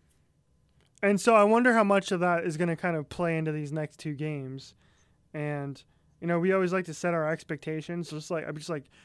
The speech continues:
"Man, just get one fucking point. Just force them to overtime in one of those games and, and just,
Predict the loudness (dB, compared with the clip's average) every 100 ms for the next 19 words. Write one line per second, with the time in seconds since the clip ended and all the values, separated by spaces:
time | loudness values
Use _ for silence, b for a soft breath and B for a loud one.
0 | b 0 0 b -8 -4 2 2 2 0
1 | 0 0 -2 -2 -2 -2 -2 -2 -6 -2
2 | 2 2 2 0 2 2 0 -2 -2 -2
3 | -2 -2 -2 -4 -6 -6 -6 -6 -6 -8
4 | -8 -8 -6 -8